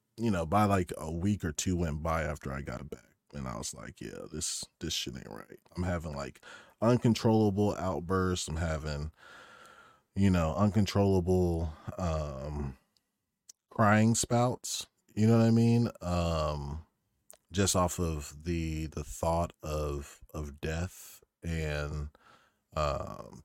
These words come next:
people not knowing that they were gonna pass away. I mean, we processed, like, ninety-seven, I believe, ninety-seven,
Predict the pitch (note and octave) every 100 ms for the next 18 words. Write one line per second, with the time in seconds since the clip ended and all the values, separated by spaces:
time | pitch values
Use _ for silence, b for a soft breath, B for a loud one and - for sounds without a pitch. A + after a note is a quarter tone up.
0 | _ - G2+ F2 E2+ D#2+ E2 D#2+ D#2+ E2+
1 | E2 - E2 D#2+ D#2+ D#2+ - E2 - D#2+
2 | D#2+ D#2+ D#2+ F#2 F#2 G2 A2+ A2 - F2
3 | - C2+ C#2+ - _ _ _ D#2+ E2 F#2+
4 | A2+ - G2+ A2 A#2+ B2 B2+ B2 B2 F#2
5 | F#2+ - G2+ G#2 G#2